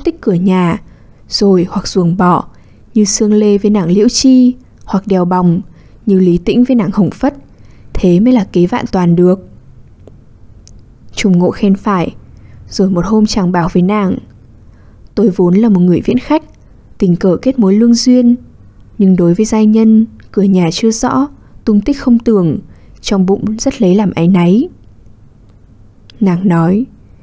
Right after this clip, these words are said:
nhà thiếp vốn không phải xa xôi là mấy, nhưng nghĩ chúng mình gặp gỡ,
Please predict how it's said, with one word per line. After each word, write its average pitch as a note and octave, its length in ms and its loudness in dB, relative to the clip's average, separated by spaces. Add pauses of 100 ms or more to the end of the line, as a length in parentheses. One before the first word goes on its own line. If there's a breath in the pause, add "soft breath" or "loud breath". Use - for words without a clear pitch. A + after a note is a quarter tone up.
(340 soft breath)
nhà G3 260 0
thiếp C4 280 0
vốn F#3 140 0
không A#3 160 -2
phải A#3 180 -4
xa - 180 -2
xôi A3 260 0
là F#3 140 0
mấy, F3+ 420 0 (640 soft breath)
nhưng G3 220 4
nghĩ A3 220 2
chúng G3+ 160 0
mình G#3 160 2
gặp F#3 180 -2
gỡ, A3+ 340 -2